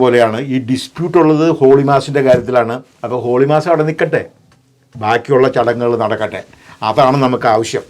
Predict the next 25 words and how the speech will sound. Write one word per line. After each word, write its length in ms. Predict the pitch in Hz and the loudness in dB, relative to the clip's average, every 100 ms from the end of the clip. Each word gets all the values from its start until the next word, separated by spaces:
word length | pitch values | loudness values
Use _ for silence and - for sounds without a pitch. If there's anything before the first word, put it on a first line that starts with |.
| _ - | _ -8
നമുക്ക് 260 | 131 143 156 | -8 -8 -10
കുർബാന 380 | 139 143 160 190 | -4 4 4 4
വേണ്ടതേ, 500 | 127 151 165 139 - - _ - _ - | 0 0 -2 -4 -6 -10 _ -20 _ -12
forget 300 | 110 120 147 | -2 0 0
it. 100 | 95 - _ _ _ _ _ _ _ _ _ 120 | -2 -10 _ _ _ _ _ _ _ _ _ -6
ഓക്കെ, 160 | 107 | -4
നമുക്ക് 300 | 143 127 139 | -2 -2 -2
സേവനം 420 | 156 139 139 139 131 | -2 2 2 2 2
മതി, 180 | 113 113 | 0 0
പള്ളിയിൽ 220 | 131 139 | 2 2
നിന്ന് 120 | 135 131 | 2 0
കിട്ടുന്ന 240 | 113 123 139 | 0 -2 0
സേവനങ്ങൾ, 360 | 123 117 107 | 0 0 -4
കുറി, 360 | 104 - 139 135 - | -6 -2 0 0 0
കല്യാണക്കുറി, 680 | 147 135 135 131 131 113 101 - - - | -2 0 0 0 -2 -2 -6 -12 -10 -2
അതുപോലെ 260 | 120 123 120 | 0 2 2
തന്നെ 180 | 113 107 98 _ _ | 0 -4 -8 _ _
കൊച്ചുങ്ങളുടെ 400 | 127 135 131 127 | -6 -2 -2 -2
മാമോദിസ, 400 | 123 120 120 104 104 - - _ - - - - | -2 -4 -4 -4 -8 -10 -16 _ -20 -20 -20 -8
സി 140 | 180 | -4
സി 200 | 160 170 143 | -2 0 0
ഡി 100 | 110 - - _ _ - _ _ _ _ - - - | 0 -8 -20 _ _ -20 _ _ _ _ -20 -20 -8
മതി, 240 | 143 131 110 - - - - _ | -4 -2 -2 -4 -10 -12 -20 _
ഇത് 120 | 151 143 | -2 0
മതി. 320 | 127 107 | 0 -2